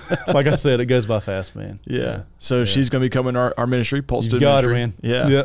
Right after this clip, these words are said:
Speaker 1: yeah.
Speaker 2: Excited for that.
Speaker 1: Yeah,
Speaker 2: Um,
Speaker 1: yeah.
Speaker 2: but as a parent of a
Speaker 1: Mm-hmm.
Speaker 2: rising sixth grader,
Speaker 1: Yeah.
Speaker 2: um, what are your expectations,
Speaker 1: Yeah.
Speaker 2: uh, for a Pulse Student Ministry?
Speaker 1: Yeah. Yeah, I expect you to come pick her up nightly and take her out to pizza.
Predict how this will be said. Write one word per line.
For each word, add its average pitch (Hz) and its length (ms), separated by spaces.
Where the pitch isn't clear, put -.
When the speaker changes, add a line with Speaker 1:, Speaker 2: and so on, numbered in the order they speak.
Speaker 1:
yeah. 117 80
Speaker 2:
Excited 117 360
for 113 140
that. 117 260
Speaker 1:
Yeah, 117 420
Speaker 2:
Um, 113 100
Speaker 1:
yeah. 101 160
Speaker 2:
but 170 340
as 117 160
a 117 60
parent 127 360
of 117 100
a - 40
Speaker 1:
Mm-hmm. 110 80
Speaker 2:
rising 131 300
sixth - 280
grader, - 300
Speaker 1:
Yeah. 87 200
Speaker 2:
um, 98 560
what 131 180
are 143 80
your 127 640
expectations, - 1000
Speaker 1:
Yeah. 95 260
Speaker 2:
uh, 110 280
for 113 180
a 101 40
Pulse - 220
Student 110 240
Ministry? 107 460
Speaker 1:
Yeah. 95 220
Yeah, 104 200
I 101 40
expect - 340
you 110 60
to - 40
come 110 140
pick 117 180
her 113 120
up 107 100
nightly 104 340
and 107 80
take 101 200
her 104 60
out 104 120
to - 60
pizza. 113 420